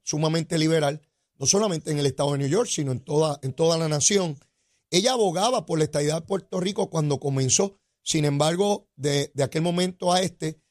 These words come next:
pues ha tenido cambios, metamorfosis. De hecho, hay radicada una querella en la Comisión de Ética de la Cámara de Representantes Federal contra la representante,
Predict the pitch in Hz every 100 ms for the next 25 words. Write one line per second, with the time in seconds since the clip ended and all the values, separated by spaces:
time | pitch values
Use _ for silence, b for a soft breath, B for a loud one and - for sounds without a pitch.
0 | _ - 143 156 185 185 190 165 - 196
1 | 185 151 143 139 143 139 131 180 190 151
2 | 127 139 180 247 113 _ _ _ - 160
3 | 185 214 175 196 160 143 180 214 214 202
4 | 190 160 208 247 160 143 147 135 160 165
5 | 165 165 180 175 151 139 143 151 156 160
6 | 170 143 156 143 151 170 - 165 156 156
7 | 160 156 156 147 147 151 165 170 202 185